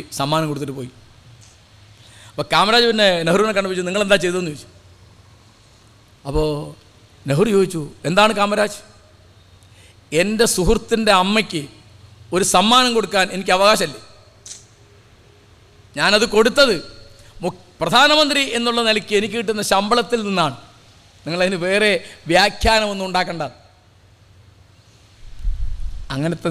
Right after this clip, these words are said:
നേതാക്കന്മാർ ഉണ്ടായ രാജ്യം എങ്ങനെയാണ്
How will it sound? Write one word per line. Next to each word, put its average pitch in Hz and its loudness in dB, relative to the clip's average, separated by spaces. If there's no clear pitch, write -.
നേതാക്കന്മാർ 175 0
ഉണ്ടായ 170 2
രാജ്യം 170 2
എങ്ങനെയാണ് 262 4